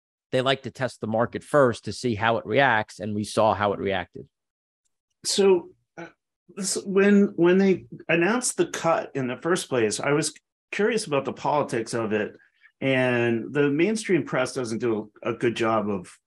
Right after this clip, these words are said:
Speaker 2: of understanding that. So what, like, as a trader, especially in the energy sector, what was the motive behind cutting production? Like, I, I, that was like,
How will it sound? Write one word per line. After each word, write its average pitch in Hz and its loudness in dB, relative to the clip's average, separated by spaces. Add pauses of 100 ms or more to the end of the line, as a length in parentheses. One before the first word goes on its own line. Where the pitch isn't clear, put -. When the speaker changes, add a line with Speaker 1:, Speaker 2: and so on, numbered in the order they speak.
Speaker 2:
of 113 -4
understanding 117 0
that. 127 -2 (540)
So 139 0
what, 156 2 (420)
like, 143 0
as 143 0
a 127 -2
trader, 113 -2 (300)
especially 160 -2
in 127 0
the 120 -4
energy 123 -2
sector, 110 -4 (1080)
what - -6
was 226 0
the 185 4
motive 143 4
behind 117 -2
cutting 120 -4
production? 101 -4 (220)
Like, 98 -6 (300)
I, 107 -4
I, 101 -8 (400)
that 123 -2
was 110 0
like, 95 -4